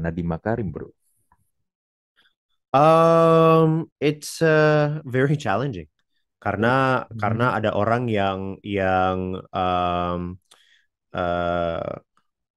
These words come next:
Speaker 2: luar biasa intelligence-nya, luar biasa knowledge-nya,
Speaker 1: Mhm.
Speaker 2: eh, luar biasa cara memikirnya.
Speaker 1: Mhm.
Speaker 2: Jadi, eh, itu, em, dengan,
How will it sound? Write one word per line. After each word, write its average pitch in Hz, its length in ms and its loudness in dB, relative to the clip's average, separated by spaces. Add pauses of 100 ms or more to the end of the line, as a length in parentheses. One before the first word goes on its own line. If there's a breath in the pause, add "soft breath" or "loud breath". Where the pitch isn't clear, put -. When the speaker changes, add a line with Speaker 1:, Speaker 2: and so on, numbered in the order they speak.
(140)
Speaker 2:
luar 123 280 4 (120)
biasa 107 420 0 (920)
intelligence-nya, 101 920 -2 (180)
luar 98 260 2 (100)
biasa 95 320 -4 (100)
knowledge-nya, 92 600 -4 (300)
Speaker 1:
Mhm. 101 400 -6
Speaker 2:
eh, 85 300 -2 (160)
luar 101 220 2 (140)
biasa 92 380 -2 (200)
cara 92 680 -2 (360)
memikirnya. 104 720 -2 (320)
Speaker 1:
Mhm. 95 320 -4
Speaker 2:
Jadi, 104 180 0 (680)
eh, 92 420 2 (160)
itu, - 180 -6 (520)
em, 90 640 -4 (720)
dengan, 104 340 0